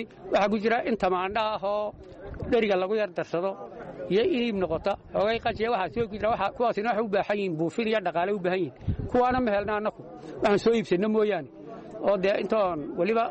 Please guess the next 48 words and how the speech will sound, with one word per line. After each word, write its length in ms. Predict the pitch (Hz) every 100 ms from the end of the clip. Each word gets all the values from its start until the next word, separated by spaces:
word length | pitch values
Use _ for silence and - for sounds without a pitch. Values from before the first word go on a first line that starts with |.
| - - -
dalkan 260 | 214 208 214
kama 200 | 202 220
ba 80 | 220
hele, 180 | 175 190
dhulka 260 | 220 262 254 254 262
aw 100 | 190
bariya 320 | 185 208 262 247
la 100 | 196
tago 200 | 190 214
laga 160 | 220 226
soo 100 | 226
iibsado 260 | 202 165 208
mooyaane. 400 | 226 214 180 156 - - - -
Een, 400 | 160 170 160 147 147 214 - - -
ma 100 | 226
helno. 300 | 202 165 160 160 -
Dhaqaale 340 | 208 180 202
u 60 | 233
baahan 240 | 202 220 208
kuwaasina. 360 | 214 151 135 - - 127 - - -
Wax 160 | 226
taakulo 440 | - 202 175 208 247 240
oo 320 | 220 220 226 233 -
cid 180 | 240 -
kale 180 | 196 196
oo 160 | 226 220
ama 160 | 214 208
maalqabeena 520 | 185 165 160 175 214
ama 160 | 214 214
dawlad 300 | 185 196 214
aan 140 | 202
ka 80 | 190
helnaana 280 | 196 175 196
ma 100 | 208
jirto. 300 | 165 160 147 139 - - -
Annakun 320 | 208 233 254
baa 100 | 254
la 100 | 247 233
naanawna 400 | 202 185 180 208
kolba 200 | 202 226
wixii 180 | -
Ilaahay 200 | 208 196
na 120 | 170 147
bado. 220 | 127 123 - - - - - - - - 196 202
Xaaladda 460 | - 151 190 214 196
beeru 260 | 185 208
saasay 340 | 202 208 185 160
tahay. 200 | 113